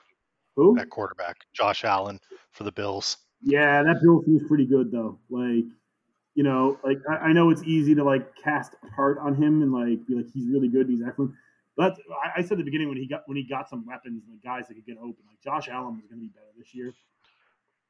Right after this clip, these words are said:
Speaker 2: I mean, he's
Speaker 1: Although
Speaker 2: got, he's got a thousand yards and ten T Ds to one interception.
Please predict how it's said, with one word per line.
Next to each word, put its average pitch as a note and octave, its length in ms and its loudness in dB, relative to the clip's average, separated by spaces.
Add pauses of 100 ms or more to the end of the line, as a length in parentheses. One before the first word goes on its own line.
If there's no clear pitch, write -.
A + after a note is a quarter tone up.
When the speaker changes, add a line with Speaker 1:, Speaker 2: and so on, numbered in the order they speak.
(340)
Speaker 2:
I F3+ 240 -2
mean, C3+ 140 2
he's B2+ 120 0
Speaker 1:
Although C#3 120 6
Speaker 2:
got, D3+ 60 6 (220)
he's C#3+ 160 0
got - 160 -4
a - 20 -2
thousand C#3+ 520 8
yards B2+ 640 6 (260)
and C3 200 -4
ten B2+ 260 0
T A#2 200 -8
Ds A2 400 -6
to A#2 80 -6
one G#2 260 -2
interception. G2+ 720 -10